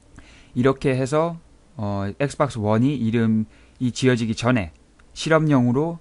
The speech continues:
실험식으로 이제는, 어, 나왔던, 제시되었던 이름들이, 어, 지금 그 하나의 모-, 으아, 리스트를 통해서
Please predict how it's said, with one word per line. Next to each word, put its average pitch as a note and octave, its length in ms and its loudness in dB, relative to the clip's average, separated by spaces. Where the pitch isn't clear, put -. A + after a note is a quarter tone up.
실험식으로 C#3+ 920 -4
이제는, G#2+ 320 -2
어, G2+ 240 -6
나왔던, G#2 500 0
제시되었던 C3 760 0
이름들이, A#2+ 580 -2
어, F#2+ 280 -8
지금 F#2+ 320 -8
그 G#2 140 -12
하나의 C#3+ 520 -2
모-, A#2+ 280 0
으아, G2+ 600 -8
리스트를 C#3 460 -2
통해서 A#2+ 520 -2